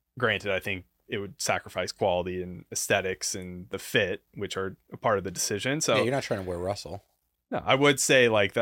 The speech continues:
Speaker 1: advertisement still, it still affects me. It's why we get so excited about when
Speaker 2: Yeah.
Speaker 1: we get the tickets for the sale and, and all those
Speaker 2: 'Cause
Speaker 1: things.
Speaker 2: you know you're getting a good deal, and
Speaker 1: Yeah.
Speaker 2: getting a good deal is probably one of your values.
Speaker 1: Yeah.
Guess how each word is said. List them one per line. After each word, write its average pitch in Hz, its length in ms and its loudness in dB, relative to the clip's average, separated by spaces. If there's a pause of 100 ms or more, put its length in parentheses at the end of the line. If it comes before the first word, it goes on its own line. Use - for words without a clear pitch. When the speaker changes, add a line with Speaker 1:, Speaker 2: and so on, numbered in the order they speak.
Speaker 1:
advertisement 113 600 2
still, 127 340 2
it 143 140 0
still 185 220 4
affects 170 300 2
me. - 240 -12
It's 117 160 -4
why 120 260 4
we 123 120 4
get 120 160 6
so 120 220 4
excited 113 560 2
about 92 480 2
when 104 320 0
Speaker 2:
Yeah. 92 180 -8
Speaker 1:
we 101 100 -8
get 107 160 -4
the 101 60 -8
tickets - 400 -6
for 98 140 -8
the 90 80 -6
sale 87 440 -2
and, 90 140 -8
and 101 140 -6
all 90 100 -2
those 85 220 -6
Speaker 2:
'Cause 123 100 -2
Speaker 1:
things. 113 60 -4
Speaker 2:
you 123 60 -2
know 110 100 2
you're 104 100 2
getting 95 220 -6
a - 20 -12
good 95 180 -12
deal, 104 400 -6
and 107 120 -2
Speaker 1:
Yeah. - 60 0
Speaker 2:
getting 104 220 2
a 101 60 -6
good 107 220 -4
deal 92 260 -4
is 104 80 -6
probably 95 240 -2
one 90 160 -8
of 90 80 -8
your 101 120 -6
values. 139 600 -2
Speaker 1:
Yeah. 151 140 -2